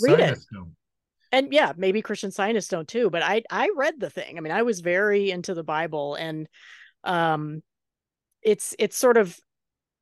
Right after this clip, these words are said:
Speaker 1: it's odd, and yet it sort of makes me happy that there are people that just don't know anything about it, will
Speaker 2: Yeah.
Speaker 1: never pick it up, will never have
Speaker 2: They're
Speaker 1: any
Speaker 2: blissfully
Speaker 1: interest.
Speaker 2: unaware.
Speaker 1: <laughs> And blissfully
Speaker 2: And I envy,
Speaker 1: unaware.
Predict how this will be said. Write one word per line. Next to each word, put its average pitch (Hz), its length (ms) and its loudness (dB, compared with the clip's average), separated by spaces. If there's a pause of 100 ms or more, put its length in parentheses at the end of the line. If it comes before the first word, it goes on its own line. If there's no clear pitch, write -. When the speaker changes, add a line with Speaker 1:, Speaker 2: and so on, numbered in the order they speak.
(280)
Speaker 1:
it's - 300 -2
odd, 240 460 4
and 196 140 2
yet 196 160 4
it 190 200 -2
sort 208 160 -4
of 180 60 -4
makes 180 240 -8
me 170 120 -6
happy 185 520 -4
that 156 180 -8
there 160 140 0
are 160 40 -4
people 175 440 -4
that 151 180 -4 (340)
just - 280 -4 (760)
don't 185 180 4
know 175 120 0
anything 202 380 0
about 180 240 2
it, 180 80 -2
will 170 140 -8
Speaker 2:
Yeah. 175 140 -2
Speaker 1:
never 180 180 0
pick 185 280 -8
it 190 80 0
up, 170 280 -2
will 160 120 -6
never 170 280 -4
have 214 80 0
Speaker 2:
They're - 80 0
Speaker 1:
any 175 220 -4
Speaker 2:
blissfully 170 280 0 (220)
Speaker 1:
interest. 120 60 -2
Speaker 2:
unaware. 113 580 -6
Speaker 1:
<laughs> - 40 -20 (200)
And - 260 0
blissfully 302 540 0
Speaker 2:
And 143 40 8
I - 60 10
envy, 170 140 4
Speaker 1:
unaware. 254 480 2